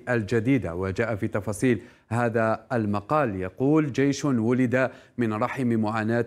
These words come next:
شعب جزائري كابد اضطهاد محتل جثم على صدره لأزيد من قرن، فكان ارتباطه وثيقا بمكونات هذه الأمة،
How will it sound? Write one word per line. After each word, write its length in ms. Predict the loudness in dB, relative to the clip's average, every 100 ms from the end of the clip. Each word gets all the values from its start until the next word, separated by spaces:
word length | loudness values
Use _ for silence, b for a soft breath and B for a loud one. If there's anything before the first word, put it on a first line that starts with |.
| -2
شعب 280 | -2 -4 -2
جزائري 800 | -2 0 0 0 0 2 4 2 B B 0
كابد 380 | 2 2 2 0
اضطهاد 720 | 0 -2 -2 -2 0 0 0
محتل 440 | -4 -2 -2 -2 -4 -4
جثم 320 | -4 -2 -2
على 280 | 0 0 -2
صدره 580 | -2 0 2 4 4 2 B B
لأزيد 760 | -4 -2 -2 2 2 4 2 2 0
من 240 | -2 -2
قرن، 340 | -2 -2 -2 -4
فكان 380 | -8 -4 -2 0
ارتباطه 640 | 0 0 -2 -2 0 0
وثيقا 720 | 0 2 2 2 -2 0 0 -2 B B -4
بمكونات 800 | -2 -2 -2 0 2 2 0 0
هذه 360 | 0 0 0
الأمة، 500 | -2 -2 0 0 0